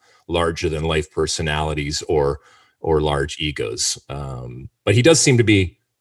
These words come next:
comfortable and enjoying at least the initial honeymoon period has been good in terms of points and, uh, and the way they're playing. And, and hopefully, uh, hopefully everything's okay with, uh, with Christian from a personal perspective,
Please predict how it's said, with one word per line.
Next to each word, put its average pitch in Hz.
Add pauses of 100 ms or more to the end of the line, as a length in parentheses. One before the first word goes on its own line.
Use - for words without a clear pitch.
(120)
comfortable 92
and 85
enjoying 92
at 80
least 92
the 87
initial 87
honeymoon 80
period 71
has 71
been 69 (120)
good 80
in 73
terms 73
of 76
points 80
and, 71
uh, 64
and 73
the 69
way 69
they're 67
playing. 67
And, 76
and 101
hopefully, 110 (360)
uh, 87
hopefully 98
everything's 90
okay 87
with, 82
uh, 78
with 80
Christian 92
from 78
a 71
personal 95
perspective, 80